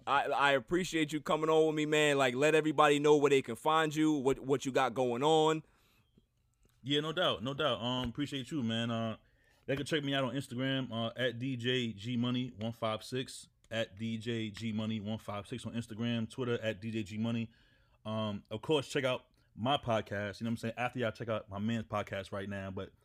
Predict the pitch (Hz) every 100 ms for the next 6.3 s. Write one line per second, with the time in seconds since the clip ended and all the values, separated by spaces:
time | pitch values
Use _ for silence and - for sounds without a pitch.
0 | - 117 120 117 - 120 113 117 110 107
1 | 110 104 98 110 - 107 123 107 107 123
2 | 110 110 107 - _ _ _ - 101 98
3 | 127 110 - 117 113 104 101 104 101 107
4 | 104 104 98 113 107 - 110 107 - _
5 | 98 95 143 139 101 98 107 107 113 -
6 | 113 110